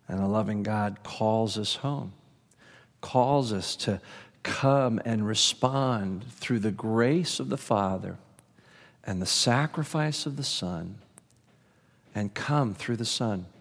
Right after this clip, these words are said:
back home to the Father. The first response must always be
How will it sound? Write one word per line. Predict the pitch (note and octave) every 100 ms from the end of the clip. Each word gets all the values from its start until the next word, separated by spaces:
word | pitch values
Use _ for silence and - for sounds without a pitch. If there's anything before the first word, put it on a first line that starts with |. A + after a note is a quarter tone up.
| - - - - _
back | - G2 -
home | A#2 G#2
to | G2
the | F#2
Father. | - A2 A#2 G#2 - - -
The |
first | - E3 E3 -
response | A#2 - C3 C3 B2 A2
must | A2+ -
always | C#3+ D3 C#3+ A#2
be | A#2+ G#2